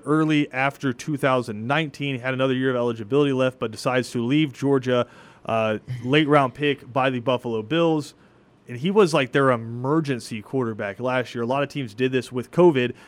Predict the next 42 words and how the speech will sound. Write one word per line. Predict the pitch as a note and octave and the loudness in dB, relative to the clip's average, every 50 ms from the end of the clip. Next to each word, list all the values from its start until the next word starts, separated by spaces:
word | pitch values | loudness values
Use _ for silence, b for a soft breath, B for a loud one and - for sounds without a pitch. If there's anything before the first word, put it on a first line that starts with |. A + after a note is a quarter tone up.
| B B | B B
because | - - C#3+ C3+ A#2 | -10 -6 -6 -4 -4
if | A#2+ A2 | -6 -6
you | B2 B2 | -4 -2
had | B2 B2 A#2 | -2 -2 -2
a | |
bunch | G#2 B2+ B2+ A#2+ | -2 -4 -6 -6
of | A2+ | -6
quarterbacks | - C#3+ C#3+ C3+ B2 B2+ A#2+ A#2 - | -4 -2 -2 -2 0 -2 -4 -4 -6
in | A#2+ | -12
the | A2 | -12
same | - B2+ A#2+ A#2 A#2 | -8 -6 -6 -6 -4
room | C3 C#3 C3+ | -4 -4 -4
and | B2+ A#2+ | -4 -4
you | A#2 | -6
had | A2 | -6
a | G#2 | -4
covid | - - F3+ F3+ D3+ C#3 | -2 0 2 2 2 2
outbreak, | B2+ A#2+ A2 B2 B2 A#2 A2+ | 0 0 -2 -4 -4 -4 -4
you | B2+ A#2+ | -8 -8
could | A#2+ A#2 | -8 -8
be | A2 A#2+ | -6 -6
without | A#2 G#2 A2+ G#2+ | -6 -4 -6 -6
a | G2+ | -8
quarterback. | - - E3 E3+ D3+ B2+ C3 A#2+ - | -4 -2 -2 0 0 0 0 -2 -2
And | A#2 A#2+ | -6 -8
so | - - B2+ | -6 -4 -2
what | B2 A#2+ - | -2 -2 -4
they | A#2 A2 | -6 -8
would | A2 A2 | -6 -4
do | A2+ F#3 A3 G#3 | 0 2 4 6
is, | E3 D3 C#3+ C#3 C3+ | 8 8 6 6 4
and | - - - - - - | -2 -12 -20 -18 -12 -8
I | B2+ | -4
think | C3+ C4 C#4 F3+ | -2 -2 -2 -2
Josh | C3+ D3 B2+ C#3+ C#3+ | -2 -2 -2 -2 -2
McCown | - A#2 G#2+ - B2+ A#2+ C3 C3+ | -6 -8 -8 -6 -6 -4 -2 -2
was | C#3 C3 B2 | -4 -4 -2
this | C3+ C#3+ C3+ - | -2 -2 -2 -2
for | - - D3 C#3 | -2 -4 -2 -2
the | A2 F#2+ | -4 -6
Texans, | - - E3 F3+ - - C#3 A#2+ A2+ A2+ | -6 -4 -4 -2 -2 -4 -8 -10 -6 -4
was | B2+ B2 A#2+ A#2 - | -2 0 0 0 -2